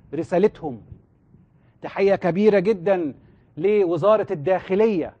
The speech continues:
اللي بتأمن كل ما هو يتعلق بالانتخابات الرئاسية. كل اللجان في، على مستوى الجمهورية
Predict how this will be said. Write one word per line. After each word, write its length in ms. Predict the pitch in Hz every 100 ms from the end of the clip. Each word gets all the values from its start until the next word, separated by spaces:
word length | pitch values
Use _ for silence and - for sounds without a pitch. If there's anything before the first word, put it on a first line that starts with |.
| _ _ _ _ -
اللي 180 | 165 190
بتأمن 680 | 180 - 202 214 208 208 196
كل 440 | - 240 233 208
ما 120 | 180
هو 320 | 180 180 220 208
يتعلق 540 | 180 175 185 226 208
بالانتخابات 800 | 160 180 175 175 190 180 220 196
الرئاسية. 680 | 165 180 165 208 190 101 - _ _ _ _ _ _ _ _ _
كل 260 | - 240 214
اللجان 480 | 190 175 156 214 214
في، 240 | 185 170
على 180 | 160 180
مستوى 420 | 175 - 214 214
الجمهورية 760 | 156 185 165 175 202 202 117